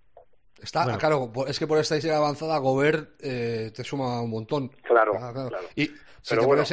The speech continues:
Speaker 1: si te
Speaker 3: habéis,
Speaker 1: pones a mirar
Speaker 3: habéis
Speaker 1: eso
Speaker 3: disparado bien, ¿eh? O sea,
Speaker 1: Sí.
Speaker 3: lo que sí queda claro para mí, eh, lo digan los Clippers, no lo digan los Clippers, es algo que Rubén y yo te hemos dicho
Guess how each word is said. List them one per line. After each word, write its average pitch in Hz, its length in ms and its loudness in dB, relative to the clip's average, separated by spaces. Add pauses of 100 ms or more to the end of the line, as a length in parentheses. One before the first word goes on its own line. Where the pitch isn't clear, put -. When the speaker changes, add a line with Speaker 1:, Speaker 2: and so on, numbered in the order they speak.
Speaker 1:
si 135 60 -8
te - 40 2
Speaker 3:
habéis, 143 160 4
Speaker 1:
pones 151 140 0
a 165 60 0
mirar 160 160 6
Speaker 3:
habéis 170 140 6
Speaker 1:
eso 185 80 2
Speaker 3:
disparado 165 380 4
bien, 123 260 -4
¿eh? 147 120 -6 (100)
O - 40 -20
sea, 127 100 -12
Speaker 1:
Sí. 131 200 -6 (260)
Speaker 3:
lo 131 120 -6
que 139 120 -8 (100)
sí 156 160 -8
queda 139 240 -4
claro 135 320 -4
para 120 240 -8
mí, 143 300 -10 (160)
eh, 104 500 -8
lo 101 120 -10
digan 107 460 -6
los 98 120 -14
Clippers, - 340 -12 (100)
no 110 120 -16
lo 107 80 -14
digan 104 180 -10
los - 140 -20
Clippers, 123 400 -4 (400)
es - 160 -8
algo 110 240 0
que 110 80 -2
Rubén 110 340 -2
y 110 80 -8
yo 107 220 -2
te 113 80 -6
hemos 104 220 -4
dicho 107 600 -2